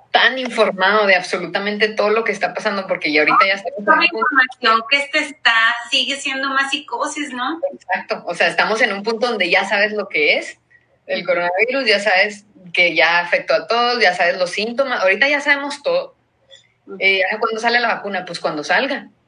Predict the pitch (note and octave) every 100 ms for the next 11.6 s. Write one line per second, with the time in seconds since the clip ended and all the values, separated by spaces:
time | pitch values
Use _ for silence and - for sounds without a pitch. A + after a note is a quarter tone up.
0 | _ F#3+ F3+ F#3 G3+ A3 B3 C4+ C4+ A3+
1 | F3+ - B3 G#3 F#3 F#3+ F3+ G#3+ B3+ G#3
2 | - - - - - G3 G#3+ G3+ F#3+ -
3 | - G#3+ A#3 G#3+ G3 G3+ G#3+ - - -
4 | - _ - - _ _ - F3 G3+ G3
5 | A#3+ C4 A#3 - F#3 F#3 A3+ A3+ G#3 F3
6 | E3+ F3 F3+ F3+ C#3+ - G3+ F#3+ F#3 -
7 | - - - G3 G3 G3 _ _ - _
8 | _ _ _ _ _ _ - F#3+ F#3+ F3+
9 | G#3 G#3 G#3+ G#3 G3 F3+ F3 A3 A3 F3+
10 | C#3+ - _ _ - F3 E3 E3 E3+ E3
11 | D#3+ F3 E3 A#3+ -